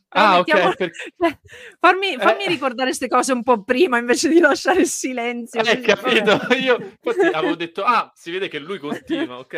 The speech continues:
Speaker 2: no, no,
Speaker 1: Eh,
Speaker 2: ok.
Speaker 1: no, no, mi ero sbagliata io. Allora, torniamo
Speaker 2: Ok.
Speaker 1: alla A, quindi per, per Leo.
Speaker 2: Ok.
Speaker 1: In una Tokyo futuristica, dei bambini hanno dei poteri psichici e fanno parte di un esperimento governativo.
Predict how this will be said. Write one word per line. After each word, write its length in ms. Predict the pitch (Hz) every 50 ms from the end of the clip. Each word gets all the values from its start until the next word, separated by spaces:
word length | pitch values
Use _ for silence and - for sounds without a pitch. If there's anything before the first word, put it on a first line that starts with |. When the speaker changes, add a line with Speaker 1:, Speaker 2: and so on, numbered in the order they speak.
| 143 143
Speaker 2:
no, 180 | 165 349 156 294
no, 120 | - 466
Speaker 1:
Eh, 180 | 427 370 381 381
Speaker 2:
ok. 160 | 370 370 370 403 381 269
Speaker 1:
no, 160 | 359 294 285
no, 160 | 277 262 240 233
mi 80 | 240
ero 180 | 233 233 233 233
sbagliata 380 | 190 196 233 226 214 214 214
io. 160 | 208 185 170 -
Allora, 300 | - 285 294 - 220 220
torniamo 440 | - 370 269 269 233 214 220 220
Speaker 2:
Ok. 120 | 214 - - _ _
Speaker 1:
alla 380 | - 175 170 175 175 165 170
A, 60 | 226 254
quindi 360 | - 240 170 165 180 240 233
per, 480 | 214 170 156 - 170 170 165 165 165 165
per 120 | 190 180 185
Leo. 260 | 160 151 165 233 262 _ _ _ _ _ _ _
Speaker 2:
Ok. 100 | _ 208 220
Speaker 1:
In 60 | 240
una 140 | 262 269 277
Tokyo 280 | 277 370 359 - 247 208
futuristica, 720 | - 247 233 349 370 359 359 349 - - 359 - 381 339
dei 120 | 247 208
bambini 380 | 208 254 277 277 - 285 196 190
hanno 140 | 185 185 185
dei 120 | 196 196
poteri 300 | 190 214 202 214 196 190
psichici 480 | - - - 269 262 339 330 - - 381
e 280 | 403 440 427 - 254
fanno 200 | - 214 208 233
parte 260 | 277 349 349 - 381
di 80 | 208 208
un 140 | 196 202 208 214
esperimento 580 | 233 - - _ 302 330 320 262 240 226 233
governativo. 720 | 196 196 180 170 - 165 160 - 180 147 139 165 208 196